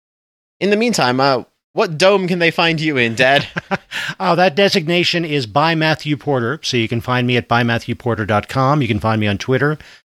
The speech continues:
Speaker 2: as by Matthew Porter, and by matthew porter dot com will have links to anywhere else you might be able to find me. Ian, where can people find you?
Speaker 1: I can be found on Twitter as Item Crafting, on Twitch as Item Crafting Live, and at item crafting dot com.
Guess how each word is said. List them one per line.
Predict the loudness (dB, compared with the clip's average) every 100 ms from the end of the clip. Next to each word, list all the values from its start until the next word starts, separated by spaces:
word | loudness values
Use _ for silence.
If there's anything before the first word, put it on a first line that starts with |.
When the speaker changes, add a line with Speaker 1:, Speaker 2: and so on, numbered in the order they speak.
| _ 0
Speaker 2:
as | 2 2
by | 2 2
Matthew | 2 0 -4
Porter, | -2 -2 -2 -6 _ _ -20 _ _ _ -2
and | 0 2
by | 4 4
matthew | 4 2 0
porter | 2 2 2 0 -4 -12 _ _ -2
dot | 0 0
com | 0 0 2
will | 0 0 0
have | 0 0
links | -2 -2 -2
to | -2 -2 -2 -2
anywhere | -2 -2 0
else | 0 0 0
you |
might | -2 -4
be | -6
able | -6
to | -4
find | -2 -2
me. | -2 -4 -10 -20 -6
Ian, | 0 2 4
where | 2
can | 0
people | -4 -4 -4
find | -2 -2
you? | -4 -10 -14 -18 -16 -16 -4
Speaker 1:
I | -2 0
can | 2
be | 2
found | 2 2
on | 2 0
Twitter | 0 0 0 2
as | 0 0
Item | 0 0 -2
Crafting, | -2 -4 -4 -6 -4
on | -2 -2 -2
Twitch | -2 -2 0 0
as | 0 0
Item | 0 0 0
Crafting | 0 -2 -2 -2
Live, | -2 -2 -2 -2
and | -2 -2
at | -2 -6 -2
item | 0 0
crafting | -2 -4 -2 -2 0
dot | 0 0
com. | -2 -2 -4 -10